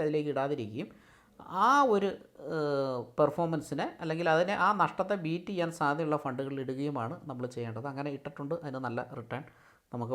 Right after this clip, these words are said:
വരുന്നുണ്ട്. ഇനി ഫ്യൂച്ചറിൽ വന്നോ, വരുകയും ചെയ്യും. കാരണം മാർക്കറ്റ് ഇപ്പോൾ പത്ത് ശതമാനത്തിന് മുകളിൽ താഴെയാണ്. ഇപ്പോഴും നമുക്ക് റിട്ടേൺ ഉണ്ടെങ്കിൽ ഉറപ്പായിട്ടും മാർക്കറ്റ് മുകളിലേക്ക് പോകുമ്പോൾ നമുക്ക് നല്ല റിട്ടേൺ വരിക തന്നെ ചെയ്യും. അപ്പോൾ ഈ ഡിഫൻസ് ഫണ്ടിൽ പെർഫോം ചെയ്യുന്നില്ല എന്ന് കരുതിയിട്ട്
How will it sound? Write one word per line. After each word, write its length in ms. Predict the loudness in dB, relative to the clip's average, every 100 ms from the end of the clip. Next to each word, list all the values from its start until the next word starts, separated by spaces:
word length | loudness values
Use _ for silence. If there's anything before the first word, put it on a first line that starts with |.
| 2
വരുന്നുണ്ട്. 380 | 4 2 0 -2
ഇനി 100 | -4
ഫ്യൂച്ചറിൽ 340 | -4 -2 0 2
വന്നോ, 260 | 0 0 -2 -4 -8 -14 -2 6
വരുകയും 300 | 8 8 2
ചെയ്യും. 160 | 0 0
കാരണം 220 | 0 -2 0
മാർക്കറ്റ് 300 | -2 -2 -6
ഇപ്പോൾ 140 | -6 -6 -10 -20 _
പത്ത് 160 | -6 -4
ശതമാനത്തിന് 360 | -2 -2 -2 -2
മുകളിൽ 160 | -4 0 2
താഴെയാണ്. 440 | 4 2 -2 -6 -12 _ _ _ _ _ _ -14
ഇപ്പോഴും 300 | 0 2 4
നമുക്ക് 200 | 2 2 0
റിട്ടേൺ 240 | 2 0 0
ഉണ്ടെങ്കിൽ 360 | -2 -2 -4 -6 -8 4
ഉറപ്പായിട്ടും 420 | 6 8 6 6
മാർക്കറ്റ് 360 | 6 6 4 4
മുകളിലേക്ക് 360 | 4 4 4 2
പോകുമ്പോൾ 320 | 2 0 -2 -6 _ -6
നമുക്ക് 240 | -4 -2 -2
നല്ല 160 | -2 -2 -2
റിട്ടേൺ 220 | -2 0 0
വരിക 180 | 0 0
തന്നെ 160 | 0 -2 -4
ചെയ്യും. 140 | -14 _ _ _ -20 _ _
അപ്പോൾ 260 | 0 8 8 8 -2 -20 _ _
ഈ 80 | -2 0
ഡിഫൻസ് 380 | 2 2 0 -2 0
ഫണ്ടിൽ 320 | 0 0 0 -2 -4 -16 _ _ 0 2
പെർഫോം 280 | 4 2 2
ചെയ്യുന്നില്ല 380 | 2 2 2 2 4 2
എന്ന് 120 | 2 4
കരുതിയിട്ട് 480 | 4 4 0 0